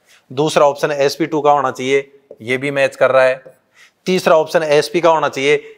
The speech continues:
यहाँ पे है लेकिन ये मैच नहीं कर रहा। क्लियर? तो ये अपना आंसर हो गया।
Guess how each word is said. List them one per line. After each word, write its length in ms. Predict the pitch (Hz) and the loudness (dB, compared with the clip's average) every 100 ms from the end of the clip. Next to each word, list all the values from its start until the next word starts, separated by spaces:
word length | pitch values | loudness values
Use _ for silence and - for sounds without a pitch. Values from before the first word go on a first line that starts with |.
| _ | _
यहाँ 240 | 123 123 131 | 0 0 0
पे 100 | 147 | 0
है 120 | 135 | -2
लेकिन 280 | 135 135 139 | -2 -6 -8
ये 160 | 127 131 | -8 -6
मैच 320 | 127 135 143 | -2 -2 0
नहीं 840 | 226 269 285 - - - 139 151 | 2 2 0 -8 -20 -16 -8 -6
कर 160 | 135 110 | -2 -4
रहा। 340 | 98 80 - _ _ _ _ _ _ | -4 -10 -14 _ _ _ _ _ _
क्लियर? 260 | 170 190 196 - - _ | 2 2 0 -6 -20 _
तो 60 | 135 | -2
ये 120 | 131 | 0
अपना 220 | 127 110 | 0 0
आंसर 280 | 107 104 - | -4 -4 -8
हो 100 | 98 | -8
गया। 160 | 87 | -8